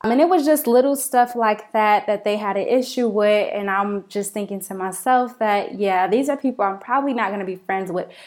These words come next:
forever because it was just childish things. And I came to find out that they did have a problem with me spending time with the other friend at the party. You know, they were like, "Oh, you guys were dancing together, you guys would go to the bathroom together, you guys did this and that."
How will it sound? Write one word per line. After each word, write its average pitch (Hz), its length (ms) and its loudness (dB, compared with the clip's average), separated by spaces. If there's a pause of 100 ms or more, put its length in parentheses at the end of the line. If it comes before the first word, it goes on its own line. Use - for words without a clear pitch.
(180)
forever 208 440 2
because 202 560 -2
it 320 140 2
was 339 180 2
just 233 300 -2
childish 190 540 -2
things. 196 580 -4
And 180 240 -4 (420)
I 214 180 2
came 269 260 -4
to 269 60 -2
find 220 260 -2
out 190 160 0
that 190 120 -4
they 190 140 -4
did 208 260 2
have 202 220 0
a 196 60 -8
problem 190 420 -6
with 185 140 -8
me 185 480 -4 (220)
spending 202 400 -4
time 190 420 -4
with 185 160 -6
the - 120 0
other 190 220 -6
friend 180 320 -6
at - 160 -12
the 190 80 -14
party. 240 560 0
You 208 300 -4
know, 196 380 0 (360)
they 214 100 2
were 214 140 2
like, 196 200 2
"Oh, 233 200 2
you 226 160 0
guys 220 320 -2
were 202 80 -4
dancing 240 400 -2
together, 233 480 2
you 220 180 0
guys 202 340 -2
would 185 100 -8
go 185 100 -6
to 185 140 -16
the 180 100 -8
bathroom 214 420 -2
together, 208 460 -4
you 202 180 -2
guys 185 360 -2
did 175 140 -8
this 175 240 -12
and 196 140 -8
that." 220 320 2